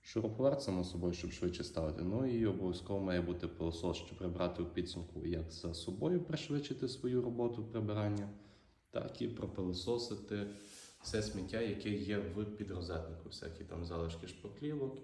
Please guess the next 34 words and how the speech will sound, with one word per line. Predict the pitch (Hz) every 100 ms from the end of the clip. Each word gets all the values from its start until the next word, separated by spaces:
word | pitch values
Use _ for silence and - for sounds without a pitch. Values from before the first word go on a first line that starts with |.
| -
і |
так | 120 117 - 92 90
далі. | 78 - - - - - - _
Ну | 117
і |
обов'язково | 101 107 104 - 123
має | 107 101 98
бути | 92 98 98 - 90 - - - - - - - -
сміттєві | - - 104 107 101 -
пакети, | 104 135 135 104
щоб | - 104 90 -
після | 113 104 - 95
того, | 98 101 92
як | 90 90
я | 92
встановлю | 90 - 92 90 87
всю | 85 104
фурнітуру, | 95 104 113 120 165 160
в | 110
мене | 101 95
дуже | 90 95 92
багато | 90 90 85 87
залишиться | 85 85 85 -
всяких | 82 85 - -
упаковок | - - - 160 160 143
від | 139
розеток, | 135 127 120 113 104
від | 101
рамок, | 104 101 92 -
і |
їх | 90 90
треба | 95 82
всі | 80 -
спакувати | 78 - 78 - 73 80 -